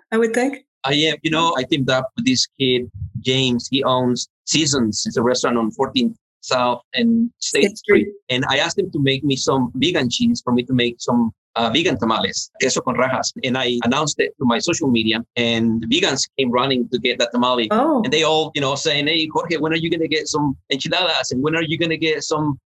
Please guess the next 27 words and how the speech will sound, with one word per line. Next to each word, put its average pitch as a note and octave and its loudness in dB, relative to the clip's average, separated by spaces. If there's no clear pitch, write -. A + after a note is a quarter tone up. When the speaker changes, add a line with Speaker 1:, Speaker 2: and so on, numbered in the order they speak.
Speaker 2:
uh, - -2
you E3+ 0
know, F3+ 2
now E3+ 0
I'm C#3+ 0
putting E3 0
together D3 0
a C3 2
list D#3 0
of C3 0
everything F#3+ 2
that D#3 -2
we C#3+ 0
made C3 2
that B2 2
is A#2 0
vegan. B2 -2
And B2+ -2
people F3 0
are C3+ 0
gonna C3 0
be B2 0
crazy G3+ 0
because C#3 0
as C#3+ 0
I D#3+ 0
go, D3 0